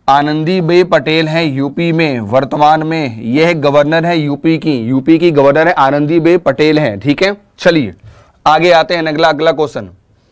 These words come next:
बताओ जरा जल्दी से, इसका अगला क्वेश्चन क्या होगा? बहुत ही शानदार क्वेश्चन है, बताओ। प्रसार भारती, जो से नहीं दूरदर्शन होता है, प्रसार भारती ने भी हाल ही में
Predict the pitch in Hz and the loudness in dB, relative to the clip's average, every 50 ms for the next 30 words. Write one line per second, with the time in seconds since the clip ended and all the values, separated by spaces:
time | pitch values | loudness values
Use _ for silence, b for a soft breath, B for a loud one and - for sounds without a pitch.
0 | _ _ _ - - 127 147 147 170 170 160 139 156 160 160 156 180 156 165 175 | _ _ _ -10 -2 -2 2 2 2 2 2 2 2 2 2 2 2 2 2 2
1 | 165 185 160 - - 156 151 151 156 160 156 151 165 151 165 160 143 160 156 151 | 0 0 -4 0 2 2 2 2 2 0 0 0 -2 -4 -4 -4 0 2 2 2
2 | 151 151 160 156 156 135 135 135 147 165 175 185 170 160 165 156 156 156 156 160 | 2 0 -2 -4 -4 -4 -2 0 0 0 0 -2 0 0 0 0 2 2 0 0
3 | 156 - - 151 151 160 160 156 160 170 175 165 151 - - 85 - _ _ _ | 0 -2 -6 -6 -4 -4 -6 -6 -8 -10 -10 -10 -10 -10 -10 -12 -14 _ _ _
4 | _ _ _ _ _ _ _ _ _ _ _ _ _ - _ _ b b b b | _ _ _ _ _ _ _ _ _ _ _ _ _ -20 _ _ b b b b
5 | b b b b b b b b - 175 170 170 170 - 175 180 202 233 233 226 | b b b b b b b b 0 2 2 2 4 2 2 4 4 2 2 0
6 | 180 156 143 147 156 160 160 - - 180 175 147 120 98 87 - _ - 123 117 | 0 2 2 4 2 2 0 -2 -4 -4 -4 -4 -6 -8 -12 -16 _ -12 -8 -4
7 | 135 135 131 156 165 220 233 175 151 151 147 143 151 151 147 170 160 151 147 - | -2 0 0 0 2 2 2 2 2 2 4 4 2 2 2 0 -2 -2 -2 0
8 | 160 156 156 151 - 160 156 147 170 165 170 190 202 196 180 147 131 139 143 143 | 0 0 0 -2 -2 -2 -2 0 2 2 2 4 2 0 -2 -2 0 0 0 0
9 | 147 143 196 190 185 185 180 180 196 185 156 120 135 135 139 147 160 185 170 139 | 0 -4 -6 -6 -4 -4 -4 -4 -6 -6 -6 -2 -2 -2 0 0 -2 -4 -4 -6
10 | 123 123 127 | -8 -10 -12